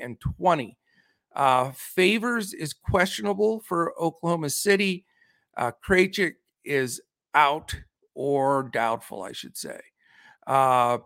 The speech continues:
P J Washington's the only questionable guy for Charlotte, uh, which does affect that bench rotation. Um, when he's out, usually Miles Bridges gets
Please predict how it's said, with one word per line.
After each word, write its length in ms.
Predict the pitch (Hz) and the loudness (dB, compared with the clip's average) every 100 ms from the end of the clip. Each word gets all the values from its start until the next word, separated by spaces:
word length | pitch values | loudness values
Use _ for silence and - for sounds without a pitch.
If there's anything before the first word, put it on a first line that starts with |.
| - | -4
P 160 | 247 | -2
J 160 | 214 220 | 2 2
Washington's 760 | 185 190 185 190 160 156 135 - | 6 6 6 0 -6 -6 -8 -8
the 120 | 127 | -6
only 300 | 131 139 131 | -4 -4 -6
questionable 640 | - 156 147 - 127 127 | -2 -2 -2 -4 -8 -6
guy 360 | 131 131 131 127 | 0 4 4 0
for 180 | - | -6
Charlotte, 680 | 120 - 180 160 165 156 - _ _ _ _ _ | -10 0 6 6 6 2 -2 _ _ _ _ _
uh, 280 | - 123 123 | -2 2 2
which 360 | 123 143 - - | 2 -2 -4 0
does 240 | 151 151 | 0 2
affect 400 | 147 - 143 - | -2 -4 -6 -4
that 220 | 131 113 | -6 -6
bench 260 | - 143 - | -2 -4 -2
rotation. 840 | 135 123 - 165 165 - 156 151 147 _ _ _ - | -6 -6 -2 0 0 -2 -2 -4 -6 _ _ _ -8
Um, 500 | 123 123 120 110 - | 0 2 0 -4 -8
when 180 | 120 127 | -6 -4
he's 380 | 135 233 269 240 - | 0 0 0 -2 4
out, 440 | 170 190 151 143 - _ _ | 8 10 8 6 0 _ _
usually 580 | 143 170 220 214 214 180 | -10 -6 -6 -4 -2 2
Miles 380 | 165 165 156 | 6 6 4
Bridges 460 | 135 156 170 135 123 | 2 -2 0 -4 -8
gets 400 | - 135 - - | -6 -8 -8 -14